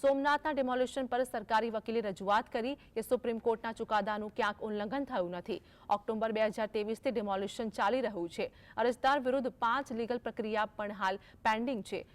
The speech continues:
જે અનધિકૃત દબાણ હતું, જેની સામે પાંચ સપ્ટેમ્બર બે હજાર ચોવીસના દિવસે નોટિસ આપવામાં આવી હતી, જેનો જવાબ આપ્યો ન હતો અને બાર સપ્ટેમ્બર બે હજાર ચોવીસના દિવસે પણ નોટિસ આપવામાં આવી, જેને લઈને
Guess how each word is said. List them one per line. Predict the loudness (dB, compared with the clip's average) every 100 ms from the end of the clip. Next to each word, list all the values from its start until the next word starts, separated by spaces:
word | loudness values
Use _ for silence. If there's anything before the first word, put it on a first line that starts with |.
| -14
જે | -2 -2
અનધિકૃત | 0 -2 -2 -2 0 0 2
દબાણ | 0 2 0
હતું, | -2 -4 -2
જેની | -2 -4 -4
સામે | -2 -2 -2
પાંચ | -2 -2 -2
સપ્ટેમ્બર | -4 -4 -2 0 0 2
બે | 2
હજાર | 2 -2
ચોવીસના | -2 -2 -2 -4 -8
દિવસે | -4 -2 -2 -2 -4 -10 -6
નોટિસ | 0 2 2 2
આપવામાં | 0 0 -2 0 -2
આવી | -2 -6
હતી, | -6 -6 -10 -18 0
જેનો | 2 2
જવાબ | 2 4 6
આપ્યો | 6 4 0
ન | -2
હતો | -4 -4 -6 -8 -14 -6
અને | -2
બાર | 2 2 2
સપ્ટેમ્બર | -2 -2 0 0
બે | 2 0
હજાર | 0 -2
ચોવીસના | 0 0 -2 -6
દિવસે | -4 -2 -2 0 0
પણ | 0 -4
નોટિસ | -4 -4 -4 -4
આપવામાં | -4 -4 -2
આવી, | -4 -4 -14 -20 -6
જેને | 2 4 4
લઈને | 2 2